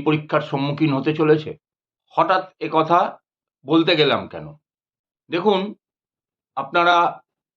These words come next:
আপনাদের স্মরণে থাকবে, আপনারা অনেকেই জানেন, এই রাজ্যের বিভিন্ন মামলা, সেটা দুর্নীতি সংক্রান্ত হোক বা এই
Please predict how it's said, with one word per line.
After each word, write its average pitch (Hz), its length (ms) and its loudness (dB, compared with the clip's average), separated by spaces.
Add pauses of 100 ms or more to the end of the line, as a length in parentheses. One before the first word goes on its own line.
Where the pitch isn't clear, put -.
আপনাদের 160 280 0
স্মরণে 147 420 2
থাকবে, 131 400 0 (160)
আপনারা 127 320 0
অনেকেই 120 380 0
জানেন, 113 300 0 (600)
এই 180 160 2
রাজ্যের 185 500 2
বিভিন্ন 180 400 4 (920)
মামলা, 160 440 2 (880)
সেটা 156 240 2 (320)
দুর্নীতি 151 560 0 (760)
সংক্রান্ত 165 440 0
হোক 165 240 4 (760)
বা 160 200 4 (800)
এই 180 140 0